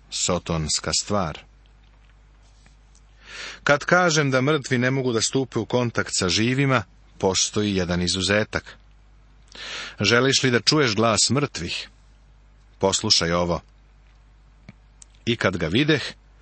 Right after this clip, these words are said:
padoh pred njegove noge kao mrtav. I stavi svoju desnicu na me govoreći: 'Ne boj se, ja sam prvi i poslednji i živi. I bejah mrtav i vidi, živ sam u sve vekove i imam ključeve od smrti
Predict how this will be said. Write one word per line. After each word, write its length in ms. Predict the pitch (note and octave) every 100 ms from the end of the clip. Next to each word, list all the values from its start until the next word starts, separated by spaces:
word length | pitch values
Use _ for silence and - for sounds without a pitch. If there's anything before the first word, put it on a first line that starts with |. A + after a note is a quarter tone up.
| - - - -
padoh 400 | - D3 C#3+ A#2+ -
pred 160 | G2
njegove 380 | F#2 G#2+ A#2 A2
noge 300 | G2 A2+ A2
kao 220 | - A2+
mrtav. 440 | A2 A#2 - E2 D#2 - - - - - - -
I 120 | A#2+
stavi 340 | - D3+ D3+
svoju 260 | C#3 - B2+
desnicu 520 | G#2+ C3 - A#2+ -
na 160 | G2+ G#2+
me 120 | A2
govoreći: 520 | F#2+ G2 A2+ A2+ -
'Ne 160 | F#2 A#2
boj 220 | C#3+ A2+
se, 240 | D#2+ - D#2 - _ _ -
ja 260 | F#2+ G#2+ A2
sam 260 | - F#2
prvi 600 | E2+ - A#2 A#2+ A2 G#2+ - - -
i 100 | F#3
poslednji 800 | D#3+ A2+ A2+ - A#2+ A2 A2 G2 - -
i 120 | G2
živi. 480 | F#2 G#2+ A#2+ F#2 E2 - - - -
I 120 | A2+ A2+
bejah 380 | A#2 C3+ A#2
mrtav 400 | B2+ E3 - F#2
i 40 | F#2+
vidi, 280 | A#2 B2 G2+
živ 280 | G2+ D3
sam 260 | A2+ - F#2+
u 60 | F2+
sve 260 | - D3
vekove 500 | B2 C3 - C3 G#2+ - - - - -
i 80 | G2
imam 320 | G#2+ G#2+ F2
ključeve 580 | - G#2+ C3+ - C#3 G2
od 100 | E2
smrti 580 | - A2 B2+ - A#2